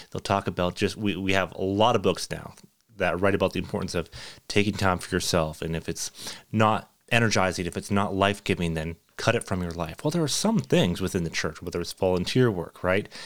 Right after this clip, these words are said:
Or whether, whether it's helping those in need, those aren't necessarily in the moment life-giving things. We might look at them maybe in the grand scheme,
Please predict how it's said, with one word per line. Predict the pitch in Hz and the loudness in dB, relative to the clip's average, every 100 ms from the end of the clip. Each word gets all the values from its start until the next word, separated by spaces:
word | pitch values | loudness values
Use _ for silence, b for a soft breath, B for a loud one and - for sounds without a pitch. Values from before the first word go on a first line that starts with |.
| B B | B B
Or | 104 92 | 2 4
whether, | 87 87 85 - | 4 2 0 -4
whether | - 85 | -4 -4
it's | 80 - | -2 0
helping | 104 104 101 98 | 0 2 0 2
those | 98 101 - | 2 2 0
in | 90 90 | -2 0
need, | 120 98 90 B B B B _ | 2 2 -2 B B B B _
those | 113 151 | -2 0
aren't | - 151 113 | 2 0 2
necessarily | 110 - - - 104 - 117 107 95 87 90 _ _ | 0 0 -8 -6 -8 -2 -2 0 0 0 -2 _ _
in | 147 185 | 0 2
the | |
moment | 113 113 120 90 87 | 4 2 2 0 0
life-giving | 98 104 - 90 87 | 0 0 -2 -4 -2
things. | 107 82 78 | -4 -4 -2
We | 123 | 0
might | 135 | 0
look | 120 120 | 0 -2
at | - | -2
them | 104 | 0
maybe | 104 101 | 0 0
in | 90 | -4
the | |
grand | 87 113 110 101 | -2 -2 -2 -2
scheme, | - 208 139 107 | 0 0 2 0